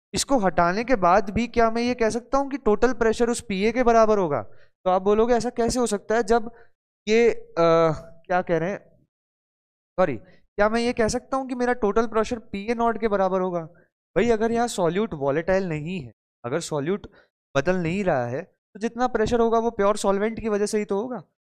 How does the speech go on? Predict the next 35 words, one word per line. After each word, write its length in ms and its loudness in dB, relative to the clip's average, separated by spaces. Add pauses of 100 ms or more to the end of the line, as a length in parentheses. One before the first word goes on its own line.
(120)
और 100 0
आप 140 2
सब 180 -4
जानते 320 -2
हैं 80 -4
प्योर 220 0
सॉल्वेंट 380 -4
को 80 -4
मैंने 180 -6
पीए 260 -6
नॉट 200 -2
लिख 160 -6
रखा 220 -6
है, 80 -8 (520)
ठीक 200 -6
है, 80 -6 (400)
लेकिन 280 -4
क्या 260 -4
मेरा 200 0
ये 200 -2
कहना 340 -2
ठीक 280 0
है 180 -2 (500)
ये 80 -2
दोनों 240 0
बराबर 320 4
हो 80 2
जाएंगे? 340 -6
तो 1000 -20
मैंने 180 0
अभी 160 0
अभी 140 2
आपको 220 0
बताया 300 0
कि 140 -8